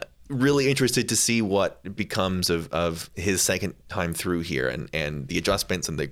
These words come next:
the counter adjustments. That should be pretty good. And I think Berrios is gonna be really good. I know there's some doubts and some question marks. We even have them in our mailbox, uh, this week, but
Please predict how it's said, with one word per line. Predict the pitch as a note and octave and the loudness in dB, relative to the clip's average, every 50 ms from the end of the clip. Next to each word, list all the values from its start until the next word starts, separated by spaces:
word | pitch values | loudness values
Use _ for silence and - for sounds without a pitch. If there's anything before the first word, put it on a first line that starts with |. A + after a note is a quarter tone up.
| - - | -8 -12
the | D2 C#2 | -12 -8
counter | - - F#2 F2+ E2 E2 | -4 -4 -2 0 0 0
adjustments. | D#2+ D2+ D2+ D2+ - D2+ - - | 0 0 -2 -2 -4 -4 -2 -2
That | F2+ F2 | -2 -2
should | G2+ | -2
be | F#2 | -4
pretty | - E2 - E2 | -4 -4 -4 -2
good. | E2+ E2 D#2+ D#2 - - - - - - | 0 -2 -2 -2 -6 -10 -16 -16 -8 -4
And | - A2+ | -2 0
I | E3 F#3 | 0 0
think | A#3 A#3 G3+ | 0 -2 0
Berrios | D#3+ D#3 F#3 A3 A3 - - | 2 2 4 4 4 4 2
is | C3 | 2
gonna | C3 G2+ F#2 | 0 2 2
be | F2+ F2 | 2 2
really | E2 D2+ D2 D2 | 2 2 0 0
good. | - - G1+ - - - | -2 -2 -4 -4 -4 -2
I | F#2+ | 0
know | G2+ A2+ | 0 2
there's | A#2+ A2+ G2+ - | 2 2 2 2
some | - G2 F#2 E2+ | 0 -2 -2 0
doubts | - F#2 G#2 A#2+ - - - | 2 2 2 2 0 0 -2
and | F2 D#2+ | -2 -2
some | - E2 | -2 0
question | E2 D#2+ E2+ - - F#2 | 0 -2 -2 -2 -2 -2
marks. | F2 F2 F2 - - | 0 -2 -2 0 -2
We | F#2 | -2
even | F2+ F#2 F2+ | 0 0 0
have | - F2+ F2+ - | -2 -2 -2 -2
them | - E2+ F2 | -2 -2 0
in | E2+ | 0
our | E2 E2 D#2 E2+ F2 - - - - - - - - - - - - - - - - - | 0 0 0 -2 -4 -6 -12 -18 -18 -20 -20 -20 -20 -20 -20 -20 -20 -20 -20 -20 -12 -4
mailbox, | - F2+ F#2 G#2+ G#2 - A1+ G1+ - - - - - - - - F2 | -2 0 0 0 0 0 -2 -2 -4 -4 -6 -6 -8 -10 -10 -6 -4
uh, | D#2 C#2 G1+ - G1+ - - - - - | -4 -4 -4 -6 -8 -10 -12 -16 -14 -8
this | - E2+ - - | -4 -4 -2 -2
week, | - B1 - - | -4 -6 -8 -6
but | - C#2+ C#2 | -6 -6 -6